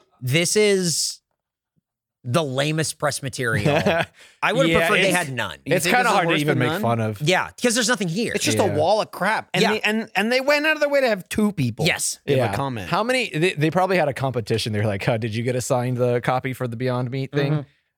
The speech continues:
Speaker 2: Yeah, I'm gonna see how many words I can say without saying anything.
Speaker 1: It really is
Speaker 2: And they're
Speaker 1: like
Speaker 2: "All
Speaker 1: word
Speaker 2: right,
Speaker 1: count
Speaker 2: let's see
Speaker 1: shit.
Speaker 2: if I can beat you."
Speaker 1: Yeah.
Speaker 2: And I think they matched each other. They look exactly the same length.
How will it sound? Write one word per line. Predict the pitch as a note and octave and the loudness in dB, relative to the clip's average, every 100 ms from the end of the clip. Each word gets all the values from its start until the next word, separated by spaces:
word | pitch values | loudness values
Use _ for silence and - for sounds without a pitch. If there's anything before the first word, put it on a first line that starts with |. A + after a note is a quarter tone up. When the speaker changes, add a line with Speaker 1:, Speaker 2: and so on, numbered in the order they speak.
| - | -2
Speaker 2:
Yeah, | A#2+ A2 | 0 2
I'm | A#2+ | 0
gonna | D3+ B2+ | 2 0
see | C#3+ | 0
how | B2+ | 0
many | B2 A2+ | 0 0
words | A#2 A2+ | 0 0
I | A#2 | 0
can | G2+ | -2
say | A#2 | -2
without | G#2 G#2+ A2 | -2 -2 -4
saying | A#2 G2+ G#2+ _ | -4 -4 -6 _
anything. | B2+ B2+ A#2 G2+ A3 | -2 0 -2 -4 0
Speaker 1:
It | A3 A3 | 0 2
really | A#3 A3 F#3+ | 2 2 2
is | C3+ | 2
Speaker 2:
And | C3 | 0
they're | |
Speaker 1:
like | B2+ | 2
Speaker 2:
"All | C3+ | 2
Speaker 1:
word | D3 | 2
Speaker 2:
right, | |
Speaker 1:
count | C3+ C3+ | 2 0
Speaker 2:
let's | - | 0
see | C3 | 0
Speaker 1:
shit. | D3+ | 2
Speaker 2:
if | |
I | B2+ | 0
can | A2+ | 0
beat | A2+ C#3+ | -2 -2
you." | A2+ A2 | -2 -4
Speaker 1:
Yeah. | E2+ - _ _ _ _ _ _ - | -4 -8 _ _ _ _ _ _ -2
Speaker 2:
And | D#3 | 0
I | D3+ | 2
think | E3+ G#3 | 2 2
they | G3+ | 2
matched | C#3+ B2 D#3 - | 2 2 0 -2
each | A#2 - | -2 0
other. | G#2+ A#2+ | 2 2
They | B2+ | 2
look | C3+ F3+ | 2 2
exactly | A#2+ B2 C3 - B2+ | 0 0 0 0 -2
the | A2+ | 0
same | B2+ A2+ | 0 0
length. | A2 G#2+ | -2 -4